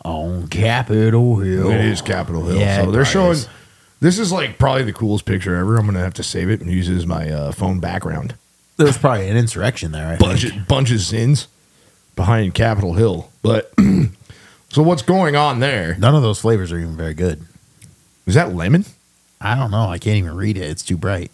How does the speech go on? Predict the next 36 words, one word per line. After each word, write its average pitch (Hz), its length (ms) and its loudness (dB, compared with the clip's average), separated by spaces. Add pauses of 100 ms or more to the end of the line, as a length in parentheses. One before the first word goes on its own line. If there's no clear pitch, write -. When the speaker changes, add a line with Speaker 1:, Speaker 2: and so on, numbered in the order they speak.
Speaker 2:
Hmm. 107 160 4 (1160)
That's 92 140 2
very 92 200 2
strange. 90 440 -2
But 98 240 0 (680)
this 175 160 4
is 165 80 0
from 180 200 2
the 147 60 2
Daily 143 320 2
Beast. 135 540 0 (520)
Uh, 98 920 0 (120)
what 135 260 0
they're 160 120 0
saying 139 440 0
is, 85 120 -4
"Come 196 220 2
and 196 120 2
take 190 220 2
it. - 120 -10 (540)
The 95 100 0
Congress 220 520 2
war 131 400 2
over 95 220 2
Zyn 104 500 2
nicotine 95 460 0
pouches." 73 400 -4
Speaking 233 340 0
of 113 60 0
that, 104 340 -2
can 185 140 2
I 202 100 0
get 220 140 0
one 220 140 0
of 214 80 2
them? 226 160 0